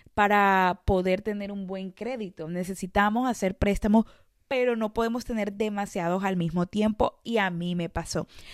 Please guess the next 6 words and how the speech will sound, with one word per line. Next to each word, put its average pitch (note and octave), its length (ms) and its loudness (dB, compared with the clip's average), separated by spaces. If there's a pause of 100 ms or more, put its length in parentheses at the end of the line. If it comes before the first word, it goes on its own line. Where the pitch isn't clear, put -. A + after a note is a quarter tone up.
(140)
Abrí A#3 300 6
una D#4+ 160 -2
tarjeta C4+ 460 2
de A#3 160 2
crédito G3+ 640 0 (420)
y C4+ 300 0